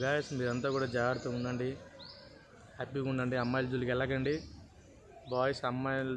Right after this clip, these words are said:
జోలికి వెళ్ళకుండా లైఫ్ని ఎంజాయ్ చేయండి. అద్భుతంగా ఉంటుంది జీవితం, సరేనా?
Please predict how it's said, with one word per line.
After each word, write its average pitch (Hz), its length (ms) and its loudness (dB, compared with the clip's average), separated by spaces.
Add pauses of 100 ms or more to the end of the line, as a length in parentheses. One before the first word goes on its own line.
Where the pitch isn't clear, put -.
జోలికి 127 320 2
వెళ్ళకుండా 123 420 0
లైఫ్ని 123 380 0
ఎంజాయ్ 127 280 2
చేయండి. 113 260 -2 (800)
అద్భుతంగా 143 600 2
ఉంటుంది 120 320 0
జీవితం, 123 280 -4 (560)
సరేనా? 135 220 -2